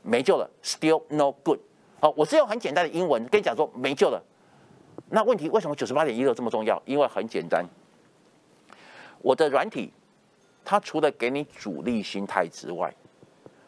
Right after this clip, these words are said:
我的软体手机版的正下方、电脑版的右半边，它会很清楚的跟你标记多空防守价。因为呢，在八月十五号的时候，我的软体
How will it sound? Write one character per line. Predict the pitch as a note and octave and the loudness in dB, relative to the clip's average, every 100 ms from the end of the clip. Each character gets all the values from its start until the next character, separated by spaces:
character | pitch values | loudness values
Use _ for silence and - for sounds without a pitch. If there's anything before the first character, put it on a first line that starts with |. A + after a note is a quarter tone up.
| _ | _
我 | A2+ A#2 | -2 0
的 | C#3 | 2
软 | B2 D3+ | 2 0
体 | C#3+ - _ | -4 -10 _
手 | - - A2 F#2 | -6 2 2 2
机 | - D#3+ | -4 -2
版 | D#3 E2+ - | 0 -2 -4
的 | D#2+ | -6
正 | - A2 | -4 0
下 | A2 F#2 | 0 0
方、 | F#2+ F#2+ _ _ - - _ - | -4 -6 _ _ -20 -20 _ -2
电 | C4 F#3+ | 0 2
脑 | C#3 D3 | 2 0
版 | C3+ F2 | -2 -6
的 | - | -6
右 | - A#2 | -2 0
半 | G#2 | 0
边， | G2+ G#2 A2+ - _ | 0 -4 -4 -18 _
它 | - A3+ | 0 2
会 | A3 A#3+ E3 | 2 0 -2
很 | - - A#2 E2+ E2 | -6 0 0 0 -10
清 | - - E3+ E3+ | -6 -2 -2 -2
楚 | - G#2+ E2+ | -4 -6 -4
的 | - C#2+ - _ - | -2 -2 -4 _ 0
跟 | F3 | 0
你 | B2 D2 _ | -2 -10 _
标 | - C3+ C3 | 0 2 2
记 | - B2+ G2+ - _ | -2 -6 -8 -10 _
多 | C3 B2 A#2+ A#2+ - | 0 2 2 -2 -8
空 | - A2+ A2+ A#2 | 0 0 0 -8
防 | - - F#2+ E2 | -16 -6 -4 -4
守 | G#2 - | -6 -8
价。 | - F2 - - - - - - - - | -4 -4 -4 -20 -20 -20 -20 -16 -12 0
因 | C#4+ | 4
为 | D4+ B3+ | 4 4
呢， | G#3 | 2
在 | G3 B3+ | 2 0
八 | - A3+ A3+ | 2 0 2
月 | A#3 F3 | 0 -2
十 | - E3 | -2 0
五 | B2 | 4
号 | C3 | 2
的 | A2+ | 2
时 | - G2 | -2 0
候， | G#2+ - | 0 0
我 | - | 0
的 | B2 C#3+ | 2 2
软 | C3+ F#3 | 0 -2
体 | - | -6